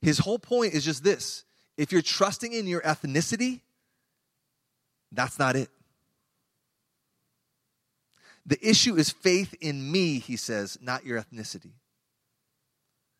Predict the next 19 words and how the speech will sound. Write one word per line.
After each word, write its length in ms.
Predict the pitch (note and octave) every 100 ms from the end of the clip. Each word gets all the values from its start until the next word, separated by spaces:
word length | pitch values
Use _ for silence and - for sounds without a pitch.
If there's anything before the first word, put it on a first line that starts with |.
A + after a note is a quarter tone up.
| _ _ _ -
He's 160 | D#3 E3+
saying 280 | G#3 G3+ G3
if 100 | F#3
you 80 |
think 360 | F3+ - A#3 C4
that 180 | A#3+ -
you're 140 | F3+ -
in 460 | F3 F#3+ A3+ A#3+ - _ -
just 260 | D3+ G3+
because 320 | G#3+ - G3+ F#3
you've 120 | D#3
got 180 | F3+ E3+
your 100 | D3+
Jewish 300 | D3 E3+ F3+
card 460 | G3 F#3 G3 G3+ - _ -
or 100 | C3+
just 220 | C#3+ F3
because 400 | E3+ F3+ E3+ D3+
you're, 400 | D#3 D3+ C#3+ C3+